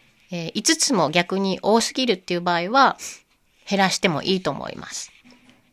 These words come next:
はい。ただ、うん、減らすのはいいと思うんですけど、あまり増やしちゃうと、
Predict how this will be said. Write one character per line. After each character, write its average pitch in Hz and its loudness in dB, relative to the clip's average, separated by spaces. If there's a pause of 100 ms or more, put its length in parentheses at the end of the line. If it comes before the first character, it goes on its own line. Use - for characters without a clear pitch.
(200)
は - -10
い。 - -20 (1300)
た 285 0
だ、 247 2 (1000)
う 196 -12
ん、 180 -6 (440)
減 311 2
ら 427 -4
す - -4
の 330 4
は 196 4
い 180 0
い 175 0
と 175 -6
思 156 -10
う - -10
ん 147 -12
で 151 -12
す - -12
け 180 -14
ど、 190 0 (560)
あ 262 2
ま 339 4
り 359 4
増 294 2
や 302 6
し - 0
ち - -2
ゃ 165 2
う 151 -8
と、 196 2